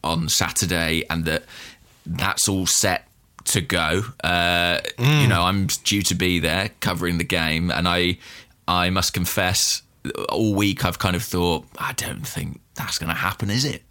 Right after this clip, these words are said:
Speaker 1: But now it seems it is, and that, and that raises questions about, you know, what's the responsible thing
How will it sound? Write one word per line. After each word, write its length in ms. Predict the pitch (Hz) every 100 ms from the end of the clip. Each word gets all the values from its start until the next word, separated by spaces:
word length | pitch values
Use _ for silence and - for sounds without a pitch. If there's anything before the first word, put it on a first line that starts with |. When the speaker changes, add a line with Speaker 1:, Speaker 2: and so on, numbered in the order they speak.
| 117
Speaker 1:
But 260 | 107 - - - - - - - - -
now 240 | 107 107 110
it 60 |
seems 200 | - 123
it 100 | 113
is, 180 | 170 127
and 100 | 110
that, 160 | 147 123
and 100 | 143
that 140 | 170
raises 280 | 120 110 104
questions 360 | - 101 107 98
about, 240 | 98 98
you 60 | 110
know, 100 | 95
what's 220 | 107 -
the 100 | 101
responsible 560 | 98 - 107 - 92
thing 460 | 98 107 101 101 92